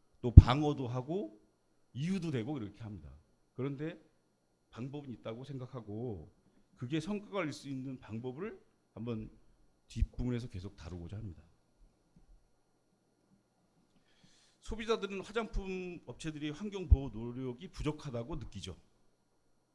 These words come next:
또 실제로 화장품 용기의 경우 재활용 어려움 등급이 육십이 점 육 프로입니다. 그럼 화장품 산업은 산업 특수성 때문에 친환경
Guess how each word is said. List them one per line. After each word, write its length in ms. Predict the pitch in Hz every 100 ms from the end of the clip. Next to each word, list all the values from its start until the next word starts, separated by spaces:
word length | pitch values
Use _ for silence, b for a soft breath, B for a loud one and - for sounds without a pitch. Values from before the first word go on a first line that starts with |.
| _ _ _
또 120 | 175
실제로 320 | 165 214 214 202
화장품 440 | 214 220 226 190
용기의 1200 | 139 156 147 151 147 147 143 - - - 117 147
경우 380 | 147 117 147 117
재활용 400 | - 117 151 156 -
어려움 340 | 123 165 160
등급이 640 | 131 113 107 151 113 71 - - - - _ 110
육십이 480 | 143 - 170 139
점 200 | - 147
육 180 | 104 -
프로입니다. 500 | - 123 92 80 - - - _ - - _ - _ _ _ - - B B
그럼 160 | - 190
화장품 420 | 220 240 226 233
산업은 540 | 196 185 180 185 170 - - - - - - _
산업 240 | - 214 220
특수성 440 | - 220 196 180
때문에 460 | 160 165 160 160 -
친환경 580 | - 208 190 185 165 120